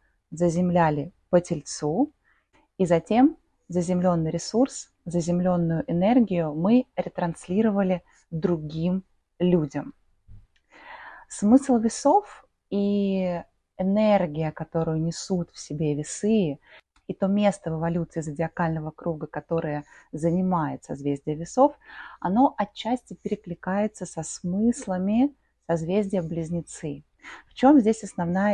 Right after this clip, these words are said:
идея? Мы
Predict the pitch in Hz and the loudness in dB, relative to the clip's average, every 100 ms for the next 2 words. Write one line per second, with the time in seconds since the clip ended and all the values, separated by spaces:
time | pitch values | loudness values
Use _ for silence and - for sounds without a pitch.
0 | - 180 156 185 185 151 139 - _ _ | -2 -6 0 4 4 4 -2 -10 _ _
1 | _ _ _ _ - 285 - - - - | _ _ _ _ -16 -14 -14 -18 -20 -20
2 | - _ _ _ _ - 208 262 302 | -20 _ _ _ _ 2 8 10 10